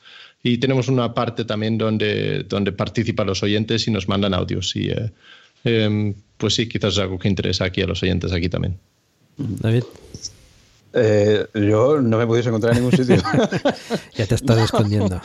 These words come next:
Speaker 3: básicamente no soy, no soy youtuber, no tengo podcast. Bueno, participo en podcast, sí, me, evidentemente con Paco, que es un placer siempre, y con,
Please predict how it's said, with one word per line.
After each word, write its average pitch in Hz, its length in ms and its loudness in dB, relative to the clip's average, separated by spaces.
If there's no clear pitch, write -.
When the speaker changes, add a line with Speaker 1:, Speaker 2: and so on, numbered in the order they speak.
Speaker 3:
básicamente 139 640 -2
no 139 140 -4
soy, - 180 -14
no 123 120 -4
soy 120 240 -4
youtuber, 127 720 0
no 117 180 -2
tengo 110 320 0
podcast. 123 600 0
Bueno, 113 220 0
participo 85 400 -4
en 87 80 -2
podcast, 87 360 -6
sí, 90 80 -4
me, 87 140 -4
evidentemente 90 800 -2
con 90 140 -2
Paco, 90 260 0
que 92 60 0
es 90 80 -4
un 98 80 0
placer 98 300 -4
siempre, 98 680 0
y 117 60 -4
con, 123 360 0